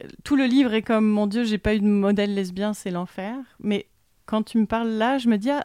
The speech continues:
il y a une petite chance avec ça, c'est que, euh, du coup, toute mon hétérosexualité avant n'a été que répondre à des codes et venait pas du tout de moi, en fait, euh, venait du désir d'être normale, du désir d'être aimée,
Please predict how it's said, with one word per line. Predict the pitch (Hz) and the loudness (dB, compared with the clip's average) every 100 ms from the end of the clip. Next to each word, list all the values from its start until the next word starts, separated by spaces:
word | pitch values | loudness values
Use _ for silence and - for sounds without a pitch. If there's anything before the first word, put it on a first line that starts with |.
| - | -6
il | 214 | -2
y | 202 | 0
a | 196 | 0
une | 190 202 | 0 0
petite | 262 - 233 | -2 -4 -8
chance | - 214 240 240 - - | -6 -6 -6 -8 -12 -8
avec | 196 185 | -6 -6
ça, | - 180 269 | -8 -10 -10
c'est | - 208 | -12 -14
que, | 196 - 220 240 - 190 | -14 -12 -10 -10 -10 -6
euh, | 185 180 175 175 175 _ - - - - - | -4 -4 -4 -6 -10 _ -20 -20 -20 -16 -10
du | 202 | -4
coup, | 294 | -2
toute | 262 311 - | 0 -2 2
mon | 262 233 | 2 2
hétérosexualité | 220 233 220 - 233 - 208 208 269 | 0 -2 -4 -4 -6 -4 -4 -4 0
avant | 233 220 254 | 0 2 2
n'a | 208 | 2
été | 202 240 | -2 -6
que | - 220 | -6 -6
répondre | 180 214 208 254 247 | -4 -6 -4 -2 -2
à | 208 | -2
des | 190 | -6
codes | - 220 247 226 - | -6 -4 -2 -4 -4
et | 202 190 | -4 -2
venait | 185 196 185 | 0 0 0
pas | 233 247 | -2 -2
du | 196 190 | -4 -10
tout | - 233 | -8 -4
de | 202 190 | -2 0
moi, | 185 185 233 226 | 0 2 0 0
en | 196 | -2
fait, | - 220 - 190 | -6 -10 -10 -10
euh, | 175 175 - - _ | -10 -12 -18 -20 _
venait | 208 208 | 0 2
du | 190 196 190 185 | 0 -6 -8 -8
désir | 175 208 202 226 220 | -4 -4 -2 -4 -2
d'être | 196 - | -4 -2
normale, | 202 208 202 240 202 | 0 2 0 0 -4
du | 180 | -4
désir | 180 196 233 | -4 -2 -2
d'être | 214 208 - - | -2 -6 -8 -2
aimée, | 196 196 190 262 | 0 2 2 -2